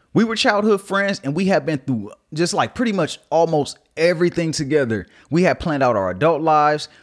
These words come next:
We always hung out together. I go down to his house, he'd come down to my house, like, every single day. Like, you could not separate us.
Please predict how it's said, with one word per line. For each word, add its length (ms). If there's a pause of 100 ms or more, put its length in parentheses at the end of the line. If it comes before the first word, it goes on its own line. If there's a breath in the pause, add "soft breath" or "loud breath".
(120 soft breath)
We 160
always 380
hung 200
out 160
together. 440
I 120
go 160
down 180
to 100
his 160
house, 200
he'd 140
come 220
down 160
to 40
my 160
house, 240
like, 260 (100)
every 280
single 280
day. 160
Like, 220
you 120
could 240
not 180
separate 500
us. 220